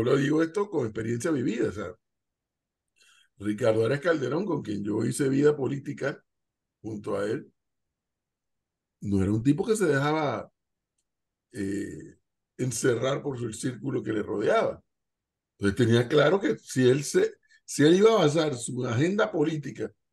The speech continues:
solamente en base al, al entorno de él, no iba a crecer más de ahí. Por eso le digo que es, es depende de la personalidad del individuo. Los círculos existen, ¿eh?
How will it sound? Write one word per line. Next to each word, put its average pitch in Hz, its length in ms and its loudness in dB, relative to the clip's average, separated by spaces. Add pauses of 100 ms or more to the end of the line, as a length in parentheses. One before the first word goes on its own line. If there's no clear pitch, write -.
(360)
solamente 175 720 4
en 127 100 -4
base 180 320 0
al, 156 420 2
al 131 180 -4
entorno 240 540 2
de 269 160 6
él, - 140 -4 (1120)
no 135 140 -4
iba 147 140 4
a 135 40 0
crecer 120 300 -8
más 120 160 -10
de 110 60 -8
ahí. 190 240 -8 (1400)
Por 113 160 0
eso 120 160 2
le 151 80 4
digo 165 180 6
que 151 180 4
es, 151 60 -2 (100)
es 151 140 2
depende 170 340 -2
de 170 60 -2
la 151 100 -2
personalidad 131 540 -2
del 175 160 0
individuo. 120 720 -6 (920)
Los 135 220 4
círculos 226 400 4
existen, 135 520 4
¿eh? 311 140 -4